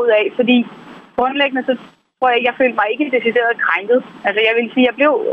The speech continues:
noget paf over det. For det var inden, det var på Christiansborg, da jeg var inde som suppleant,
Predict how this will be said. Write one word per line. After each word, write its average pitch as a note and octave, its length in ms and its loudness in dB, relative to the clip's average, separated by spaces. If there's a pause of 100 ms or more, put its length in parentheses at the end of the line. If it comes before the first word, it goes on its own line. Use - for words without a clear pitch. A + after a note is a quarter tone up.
(480)
noget C4+ 160 4 (120)
paf G#3 200 -2 (200)
over G#3 220 2
det. A#3+ 80 2 (420)
For - 100 -2
det A#3 80 2
var A3 100 2
inden, B3+ 200 -2
det C4 60 2
var A3+ 120 0
på A3 120 -8
Christiansborg, A3 600 -2
da C4+ 40 2
jeg B3 120 2
var G#3+ 80 0
inde A#3+ 140 -8
som A3+ 140 -12
suppleant, G#3 340 -2